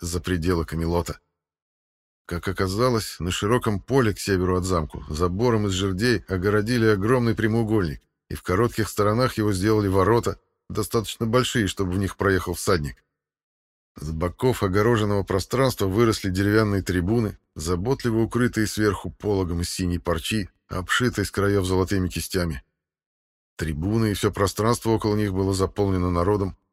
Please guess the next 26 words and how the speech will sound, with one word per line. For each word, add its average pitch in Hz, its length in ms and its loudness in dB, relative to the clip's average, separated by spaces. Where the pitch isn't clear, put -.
Разодетые 92 760 0
дамы 113 520 2
в - 60 -14
разноцветных 95 720 -2
платьях, 95 520 -2
похожие 90 460 -2
на 90 80 -2
полевые 98 460 2
цветы, 95 540 -4
размахивали 85 600 -2
платочками. 85 680 -4
Внизу, 85 460 0
между 104 260 2
трибунами 110 520 0
и 107 80 6
оградой, 113 460 4
гомонили 107 460 0
возбужденные 110 680 0
селяне, 101 720 0
собравшиеся 87 680 -2
сюда, 90 240 -2
похоже, 90 380 -2
со 90 140 -2
всех 110 280 -2
окрестных 87 420 -4
деревень. 90 460 0